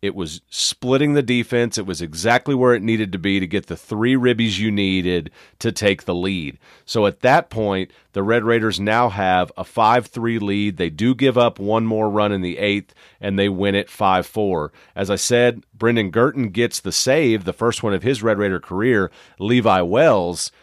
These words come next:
gets the first win of his Red Raider career, as that's when Texas Tech took the lead. It was a little over a three-hour game.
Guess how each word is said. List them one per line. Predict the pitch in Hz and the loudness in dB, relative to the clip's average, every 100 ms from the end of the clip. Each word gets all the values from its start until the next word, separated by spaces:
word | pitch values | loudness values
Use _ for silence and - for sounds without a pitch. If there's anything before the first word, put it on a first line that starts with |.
| _ - | _ -6
gets | 107 - | -6 -4
the | 104 | -6
first | 107 98 - | -2 -2 -2
win | 90 107 127 101 85 80 _ _ | -2 2 2 2 0 -6 _ _
of | - 98 | -4 -2
his | 92 120 151 98 | 0 0 2 2
Red | 101 92 | 0 2
Raider | 87 85 | 0 -2
career, | - 87 87 90 87 | -4 -4 0 0 0
as | 90 73 | -4 -4
that's | 92 95 - | -2 -2 -4
when | 90 85 80 80 _ - _ | -2 0 -2 -6 _ -20 _
Texas | - 95 - 92 | -4 -4 -2 -6
Tech | - 90 - | -2 -2 -2
took | - 92 - | -4 -6 -4
the | 82 | -6
lead. | 87 87 76 - _ _ _ _ _ _ | -4 -4 -6 -10 _ _ _ _ _ _
It | 107 | -4
was | 101 | -2
a | 104 - _ | -2 -4 _
little | 120 127 160 | -4 0 4
over | 151 135 135 | 4 4 2
a | |
three-hour | - 131 135 131 123 113 | 2 -2 2 4 4 2
game. | 107 110 107 104 | 0 0 0 -2